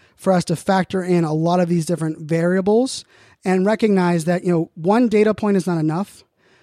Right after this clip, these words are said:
Understanding and doing the research, making sure that if you're getting the data from someone, that, you know, what do you know about that person, right? If the person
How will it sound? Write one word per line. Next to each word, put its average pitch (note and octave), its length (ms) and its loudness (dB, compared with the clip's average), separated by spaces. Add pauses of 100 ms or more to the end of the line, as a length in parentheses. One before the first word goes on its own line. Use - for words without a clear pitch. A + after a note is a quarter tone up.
(320)
Understanding G3+ 600 2
and F3 120 0
doing F#3 200 2
the E3 80 -2
research, F#3+ 480 -2
making G#3+ 240 0
sure G3+ 180 -2
that F#3+ 120 -2
if E3+ 120 -6
you're A#3+ 160 0
getting G#3 360 0
the G#3 100 2
data F3+ 360 -2
from D#3+ 200 -6
someone, D#3 520 -6 (560)
that, F#3+ 280 2
you G3+ 120 2
know, F#3 140 0 (220)
what G#3+ 180 2
do C4+ 60 4
you B3 140 4
know G#3+ 240 4
about F3 240 -2
that C3 160 -14
person, C3 300 -12
right? G3 240 0
If G3+ 140 0
the G3+ 100 0
person A#3+ 500 0